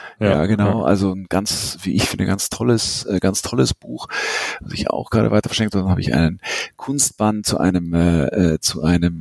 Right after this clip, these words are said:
Speaker 2: Künstler namens Yoshitomo Nara, den ich wahnsinnig, wahnsinnig gerne mag, ähm, äh,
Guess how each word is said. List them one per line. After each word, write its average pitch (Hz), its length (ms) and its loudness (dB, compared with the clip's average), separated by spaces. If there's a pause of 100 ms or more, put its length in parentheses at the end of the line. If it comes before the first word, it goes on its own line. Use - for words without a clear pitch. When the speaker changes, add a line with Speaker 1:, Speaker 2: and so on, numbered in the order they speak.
Speaker 2:
Künstler - 440 -2
namens 90 360 -2
Yoshitomo 92 460 -6
Nara, 107 400 2
den 104 160 -2
ich 101 160 -4
wahnsinnig, 101 560 0
wahnsinnig 98 440 0
gerne - 260 0
mag, 101 360 2 (760)
ähm, 95 600 2 (580)
äh, 101 340 2